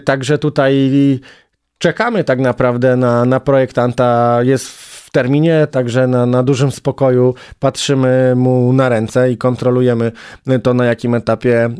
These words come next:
są te prace projektowe. To jest też trudne zadanie, w szczególności biorąc pod uwagę momenty tej trasy, w których będziemy się stykać z różną krytyczną infrastrukturą, która niewątpliwie występuje po trasie. Y, i, i to jest, i to będzie trudne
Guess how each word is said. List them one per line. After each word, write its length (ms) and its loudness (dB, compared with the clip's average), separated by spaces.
są 240 -2
te 100 0
prace 480 0
projektowe. 600 -2
To 120 -2
jest 320 -4
też 180 -2
trudne 360 -2
zadanie, 400 -2
w 40 -8
szczególności 560 -4
biorąc 280 -2
pod 180 -4
uwagę 540 -2
momenty 800 0
tej 160 0
trasy, 560 0
w 100 -16
których 560 -2
będziemy 360 0
się 200 0
stykać 500 -2
z 320 -2
różną 400 2
krytyczną 480 -2
infrastrukturą, 800 0
która 200 -2
niewątpliwie 520 0
występuje 520 0
po 120 -8
trasie. 440 -2
Y, 420 2
i, 400 0
i 60 2
to 120 2
jest, 280 -2
i 80 0
to 140 0
będzie 320 -2
trudne 480 0